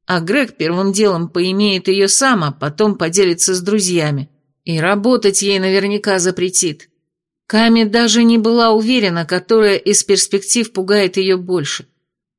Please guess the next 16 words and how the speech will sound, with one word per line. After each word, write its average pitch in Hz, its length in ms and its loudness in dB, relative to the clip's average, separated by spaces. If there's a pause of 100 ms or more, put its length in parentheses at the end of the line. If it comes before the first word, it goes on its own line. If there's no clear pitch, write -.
(540)
Девушка 269 460 0
вернулась 247 500 2
домой 240 320 2
подавленная 214 680 0
и 202 40 -2
хмурая. 147 600 -8 (680)
Пребывание 208 640 2
в 190 80 0
убежище, 202 600 0
вопреки 190 420 -2
обыкновению, 190 800 -2
настроение 190 720 -2
не 190 160 -4
улучшило, 202 640 -2
даже 180 320 -4
наоборот. 185 640 -4